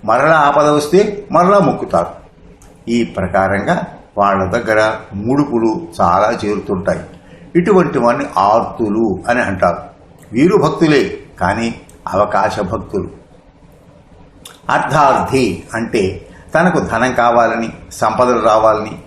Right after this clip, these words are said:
కోటీశ్వరుడు కావాలని, అందరి ధనం తనకే చెందాలని, అన్ని సుఖాలు తనకే కలగాలని, తాను ఎల్లప్పుడూ సుఖంగా, ఆనందంగా, సంతోషంగా ఉండాలని దేవుడిని నిరంతరం ప్రార్థిస్తుంటాడు.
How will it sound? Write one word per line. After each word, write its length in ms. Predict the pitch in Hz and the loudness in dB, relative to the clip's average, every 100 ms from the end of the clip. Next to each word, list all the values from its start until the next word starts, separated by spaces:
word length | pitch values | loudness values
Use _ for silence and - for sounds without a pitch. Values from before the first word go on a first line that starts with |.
| - | -6
కోటీశ్వరుడు 680 | 120 117 135 - 123 117 113 | -2 0 -2 -2 0 2 4
కావాలని, 500 | 107 104 107 107 98 - - - | 4 4 2 -2 -12 -18 -20 -2
అందరి 340 | 117 147 160 160 | 0 2 2 2
ధనం 360 | 127 143 143 - | 2 0 0 -4
తనకే 360 | 87 95 131 123 | -8 -2 0 0
చెందాలని, 480 | 113 113 107 110 104 90 - - | 0 0 0 -2 -8 -12 -14 -6
అన్ని 220 | 117 156 | -2 0
సుఖాలు 480 | 170 156 143 143 147 | 0 0 0 2 2
తనకే 380 | 104 90 101 123 | 0 -2 -2 0
కలగాలని, 580 | 113 110 104 104 104 101 - - - | 2 2 2 0 -2 -10 -14 -12 -2
తాను 240 | 131 151 | 0 2
ఎల్లప్పుడూ 460 | 113 127 143 147 143 | 2 2 0 0 -2
సుఖంగా, 680 | - 107 131 135 127 123 - | -2 -4 -4 0 0 0 -2
ఆనందంగా, 600 | 104 123 123 120 117 120 - | 0 0 0 0 0 -2 -4
సంతోషంగా 680 | 98 107 120 - 117 117 113 - - - - _ - | -10 -4 -4 -2 -2 0 -2 -6 -20 -20 -20 _ -10
ఉండాలని 600 | 113 113 117 113 113 110 90 - | -4 0 2 2 -2 -6 -10 -12
దేవుడిని 540 | 101 123 185 165 147 | -4 2 4 4 2
నిరంతరం 580 | 104 139 170 151 127 123 | 2 2 2 2 2 2
ప్రార్థిస్తుంటాడు. 1080 | 143 113 104 - 101 - 98 92 82 - - | 2 0 0 -4 -10 -10 -10 -8 -8 -12 -20